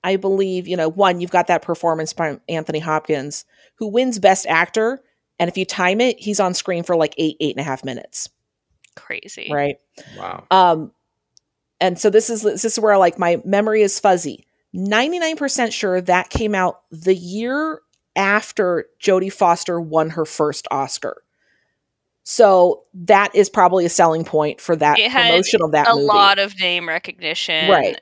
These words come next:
Speaker 2: Yeah.
Speaker 3: Yeah.
Speaker 1: Um, but I also, I do wonder,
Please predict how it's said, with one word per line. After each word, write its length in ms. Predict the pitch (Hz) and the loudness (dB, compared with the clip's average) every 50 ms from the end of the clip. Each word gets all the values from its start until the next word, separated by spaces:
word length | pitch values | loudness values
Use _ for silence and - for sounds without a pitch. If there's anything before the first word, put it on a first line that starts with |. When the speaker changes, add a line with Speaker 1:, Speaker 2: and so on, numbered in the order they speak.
| - | -10
Speaker 2:
Yeah. 600 | - 180 175 165 151 147 135 143 175 180 175 175 175 | -6 -4 -4 -2 -2 -2 -2 -2 -4 -4 -6 -4 0
Speaker 3:
Yeah. 200 | 185 208 190 175 | 4 4 6 6
Speaker 1:
Um, 200 | 156 156 - - _ _ _ - | 4 2 -2 -8 _ _ _ 0
but 120 | 190 240 240 | 4 6 6
I 80 | 233 247 | 8 8
also, 420 | 269 320 - - 330 277 233 - - | 6 4 4 4 4 4 4 4 4
I 100 | 190 214 | 2 0
do 200 | 202 - 247 269 | 0 0 -4 -2
wonder, 460 | 240 226 208 208 220 208 196 185 - | 0 0 0 0 0 0 -2 -2 -4